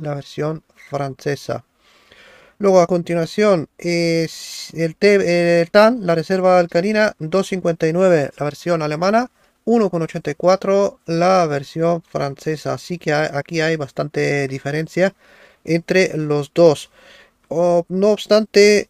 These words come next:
esto es, eh, eh, digamos, la medición del TAN, eh, puede darse el caso de problemas de reproducir esa prueba y en algún caso se puede dar de que se obtenga un valor más elevado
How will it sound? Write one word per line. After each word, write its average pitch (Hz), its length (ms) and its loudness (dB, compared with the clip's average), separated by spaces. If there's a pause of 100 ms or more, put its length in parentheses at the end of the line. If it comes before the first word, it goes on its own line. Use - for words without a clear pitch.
esto 208 580 2
es, 196 380 0
eh, 180 580 2
eh, 147 360 -6
digamos, 170 460 -2
la 160 120 -2
medición 160 800 -2
del 156 280 -2
TAN, 196 340 2 (140)
eh, 156 280 -4 (180)
puede 185 300 2
darse 170 480 0
el 165 100 -4
caso 196 580 -2
de 160 680 0
problemas 156 480 -2
de 175 300 2
reproducir 151 800 -2 (440)
esa 170 500 2
prueba 226 460 4
y 208 260 -2
en 160 80 0
algún 175 280 -4
caso 190 320 0
se 165 160 -4
puede 170 380 0
dar 190 280 4 (140)
de 160 220 -4
que 156 140 -12
se 151 360 -2
obtenga 156 340 -2
un 165 200 0
valor 165 300 2
más 156 200 -4
elevado 185 460 2